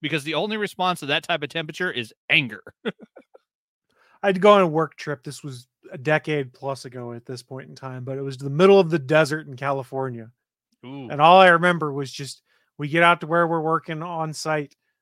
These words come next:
Speaker 2: They've got a pallet of water there and, like, "Keep drinking water." And the one dude
Speaker 1: Yeah.
Speaker 2: that was with me was, like, military. He'd been active duty for many years. He'd retired and become a contractor to support a bunch of work we were doing.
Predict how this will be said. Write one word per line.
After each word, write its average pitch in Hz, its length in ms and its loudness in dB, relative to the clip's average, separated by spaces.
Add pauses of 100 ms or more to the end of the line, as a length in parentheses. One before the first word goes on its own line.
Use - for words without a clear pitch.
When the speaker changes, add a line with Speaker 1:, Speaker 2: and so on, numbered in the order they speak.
(100)
Speaker 2:
They've 151 140 -10
got 151 160 -2
a 123 140 -10
pallet 202 340 4
of 156 120 -2
water 170 320 4
there 139 120 -6
and, 139 100 -10
like, 143 140 -12
"Keep 196 160 -16
drinking 180 280 -6
water." 160 400 2
And 139 180 -14
the 143 60 -10
one 165 220 -6
dude 147 340 -8 (540)
Speaker 1:
Yeah. 113 240 -6
Speaker 2:
that 160 100 -14
was 139 160 -16
with 165 220 -4
me 156 140 -8
was, 131 220 -14
like, 135 140 -14 (300)
military. 156 560 -2
He'd 131 120 -14
been 147 120 -8
active 151 300 -6
duty 147 220 -8
for 143 120 -18
many 143 180 -10
years. 147 240 -8
He'd 139 140 -16
retired 156 340 -4
and 143 80 -8
become 139 220 -12
a - 20 -16
contractor 147 540 -12
to 131 80 -20
support 147 320 -14
a - 20 -18
bunch 139 220 -12
of 131 40 -8
work 143 220 -8
we 143 120 -8
were 139 120 -8
doing. 143 260 -6